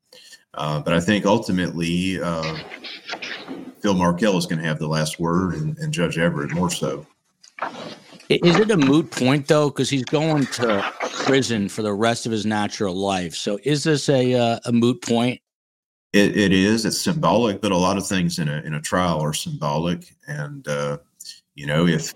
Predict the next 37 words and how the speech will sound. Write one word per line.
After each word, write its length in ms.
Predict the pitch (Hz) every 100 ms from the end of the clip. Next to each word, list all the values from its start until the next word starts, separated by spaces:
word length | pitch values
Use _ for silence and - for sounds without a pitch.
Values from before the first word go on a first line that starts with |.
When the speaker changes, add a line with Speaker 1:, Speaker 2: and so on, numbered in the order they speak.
| -
Speaker 1:
if 200 | - 76
he 160 | - 92
wants 300 | 90 90 -
to 100 | 85
maintain 720 | 78 87 87 92 85 90 92
the 160 | 80 78
appearance 480 | - 92 92 87 87
of 140 | 73
being 180 | 85 80
innocent, 440 | 87 98 - 101
maybe 240 | 78 80 80
in 80 | 78
his 160 | 76
own 180 | 82 80
mind, 460 | 78 82 95 98 95 _ _ -
he's, 200 | 160 -
he's 180 | - 80
gonna 180 | - 78
say 180 | 78 87
something, 380 | 85 76 - 73
"I 120 | 73
didn't 260 | 78 69 73
do 160 | 82
this. 560 | 80 80 80 - - _ _ _ _ -
Um, 480 | - 64 64 64 - -
you 100 | 71
know, 80 |
I 160 | 67 71
asked 300 | 71 71 -
for 80 | 69
mercy." 500 | 71 76 - 78 73 - - _ -
And 120 | 73
obviously 440 | 87 90 87 90
an 80 | 80
attorney 520 | 78 92 92 98 92
of 280 | 82 76 -
this 200 | 85 87